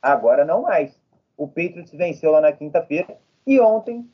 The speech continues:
o Buffalo Bills recebeu o Indianapolis Colts, Pedro Zaniol, e tomou um vareio, quarenta e um a quinze, Zaniol. E assim, o Bills, o torcedor,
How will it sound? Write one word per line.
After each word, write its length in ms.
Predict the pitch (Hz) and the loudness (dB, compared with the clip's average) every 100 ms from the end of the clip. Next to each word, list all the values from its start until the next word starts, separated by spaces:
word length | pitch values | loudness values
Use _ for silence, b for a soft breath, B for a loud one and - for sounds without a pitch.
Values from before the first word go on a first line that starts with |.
| _ | _
o 120 | 233 | -4
Buffalo 420 | 190 214 214 208 | -2 0 2 0
Bills 360 | 165 165 180 _ | -2 -6 -10 _
recebeu 1080 | _ 170 277 - - 359 330 196 190 202 240 _ _ _ _ | _ -2 -2 -4 -10 -10 -6 -2 0 0 -4 _ _ _ _
o 140 | 185 | -6
Indianapolis 760 | 233 208 175 160 185 208 190 _ | -4 -2 -2 0 -2 -6 -12 _
Colts, 380 | - 139 190 202 | -6 -4 -4 -10
Pedro 240 | - 139 113 | -6 -4 -4
Zaniol, 440 | 104 101 87 80 _ _ _ _ _ | -8 -6 -6 -8 _ _ _ _ _
e 100 | 190 | -8
tomou 760 | 208 214 185 151 156 165 180 _ | -4 0 0 0 0 0 -2 _
um 300 | 180 196 202 | -6 -4 -8
vareio, 840 | 151 190 202 196 214 190 151 101 _ _ _ | -2 2 4 4 2 2 0 -2 _ _ _
quarenta 840 | - 190 190 185 175 202 254 _ 240 | -2 2 2 2 0 -2 -10 _ -2
e 300 | 202 185 185 | -2 -2 -12
um 160 | 214 | -2
a 120 | 226 | -2
quinze, 540 | - _ 160 196 208 139 | -2 _ -16 -14 -14 -12
Zaniol. 360 | 127 123 123 | -10 0 0
E 60 | 185 | 0
assim, 340 | 208 196 117 _ _ _ _ _ _ | -4 -8 -14 _ _ _ _ _ _
o 140 | 208 202 | -4 -4
Bills, 500 | 139 196 208 120 - _ _ _ _ _ _ _ _ _ _ | -4 -2 -2 -2 -10 _ _ _ _ _ _ _ _ _ _
o 80 | 139 | -10
torcedor, 760 | _ 170 165 143 139 180 139 | _ -10 -4 -4 0 2 0